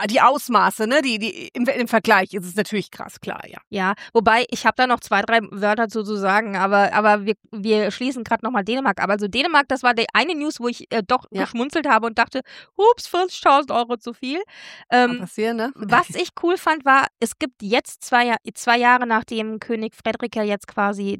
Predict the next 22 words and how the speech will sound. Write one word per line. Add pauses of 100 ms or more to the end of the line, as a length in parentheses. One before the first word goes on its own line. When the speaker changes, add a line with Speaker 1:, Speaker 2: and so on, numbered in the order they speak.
Speaker 2:
den,
Speaker 1:
Mhm.
Speaker 2:
der
neue
König,
ich
sag
kein
neuer
König
mehr,
ist
ja
mittlerweile
schon
etabliert, (380)
aber
nachdem
König
Frederik
jetzt
eben